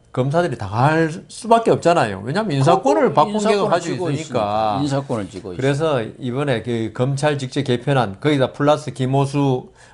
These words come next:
Speaker 1: 검찰총장 그 임명안, 이런 걸 전부 묶어가지고, 음, 검찰을 내 휘하에, 그러니까 완전히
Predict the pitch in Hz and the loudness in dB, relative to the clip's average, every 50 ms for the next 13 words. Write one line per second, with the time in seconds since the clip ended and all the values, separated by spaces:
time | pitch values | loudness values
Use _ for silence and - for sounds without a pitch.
0 | _ _ - 131 135 135 135 147 143 139 139 - 143 139 131 139 135 135 127 127 | _ _ -2 0 0 2 2 2 2 2 0 -2 -2 2 4 4 4 4 2 -2
1 | 123 113 120 113 113 117 127 131 131 135 135 127 120 110 - - _ - 120 113 | -4 -6 -4 -4 -2 0 2 2 4 4 4 4 2 -2 -8 -12 _ -6 -6 -4
2 | 107 98 92 - - - - - - 139 165 170 165 165 - 165 160 135 123 139 | -4 -6 -10 -12 -18 -20 -8 -4 0 2 2 2 2 0 0 0 0 0 2 2
3 | 196 190 196 165 123 123 143 151 147 131 98 98 90 87 - _ _ _ _ _ | 2 2 2 2 2 2 0 0 -2 -4 -8 -8 -10 -14 -16 _ _ _ _ _
4 | _ _ _ _ - 113 117 117 117 113 104 98 - 131 135 143 135 147 156 147 | _ _ _ _ -10 -8 -6 -6 -6 -8 -8 -4 -2 0 0 0 2 2 2 2
5 | 143 127 110 110 120 127 123 - 160 151 151 151 147 131 98 85 - - _ _ | 2 2 2 0 0 0 -2 0 2 4 4 4 4 4 2 -2 -6 -14 _ _
6 | - 147 139 135 131 113 113 113 120 139 151 185 196 196 190 180 175 175 | -8 -8 -4 -2 -2 0 0 -2 -2 -2 -2 0 2 2 2 0 0 -4